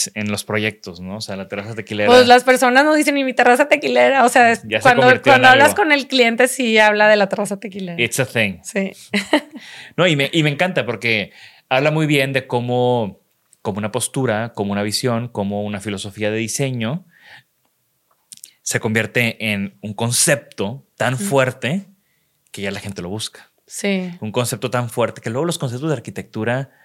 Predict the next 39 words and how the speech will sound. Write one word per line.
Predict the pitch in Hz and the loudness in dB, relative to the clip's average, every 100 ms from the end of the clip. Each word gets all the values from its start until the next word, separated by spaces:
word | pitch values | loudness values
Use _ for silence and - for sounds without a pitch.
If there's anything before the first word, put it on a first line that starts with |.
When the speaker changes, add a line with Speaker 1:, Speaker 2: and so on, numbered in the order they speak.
| _ _ _ _ _ _ - | _ _ _ _ _ _ -12
Speaker 1:
n-, | 113 - | -10 -8
no, | 113 120 | -8 -6
no | 120 | -4
son | 113 151 | -2 -2
brandeables | 147 95 107 98 92 - 110 | -2 -4 -6 -6 -8 -12 -8
de | 101 | -6
alguna | 101 110 | -4 -4
manera, | 110 104 104 95 | -4 -4 -4 -6
o | 87 98 | -8 -10
sea, | 98 | -8
muchas | 104 120 113 | -6 -4 -4
veces, | 113 - 87 | -4 -6 -8
¿no? | |
Speaker 2:
Sí, | 202 254 214 | -2 0 -2
sí. | 190 208 196 196 | -6 -8 -10 -10
Speaker 1:
Entonces, | - - 127 | -8 -6 -4
es | 139 | -6
genera-, | - 120 113 117 | -8 -6 -4 -4
generar, | - 117 113 110 120 135 135 _ _ _ _ _ | -6 -6 -4 -2 -2 -2 -8 _ _ _ _ _
brandearlo | - 104 107 127 123 131 131 - - _ - | -8 -6 0 0 0 -2 -4 -6 -18 _ -14
y, | 101 101 101 - | -8 -6 -6 -8
y | 107 101 | -10 -10
que | - 101 | -8 -6
sea | 117 113 | -2 -2
algo | 110 113 113 | -2 -4 -4
que, | - 101 - | -4 -8 -8
que | 104 | -10
se | 110 | -8
reconoce, | 98 101 101 104 123 | -8 -6 -6 -4 -6
pues | 92 | -6
me | 95 | -8
parece | - 87 - 101 87 _ _ _ _ _ _ _ _ _ | -8 -8 -6 -6 -6 _ _ _ _ _ _ _ _ _
bastante, | - - 208 196 | -10 -6 -2 0
Speaker 2:
Padrísimo, | 185 196 | 0 0
Speaker 1:
bastante, | - - 95 92 | -2 -4 -4 -4
Speaker 2:
sí. | 98 | -4
Speaker 1:
bastante | 95 95 104 101 | -4 -8 -10 -8
genial, | 104 98 95 92 | -8 -6 -6 -8
¿no? | 85 147 | -10 -14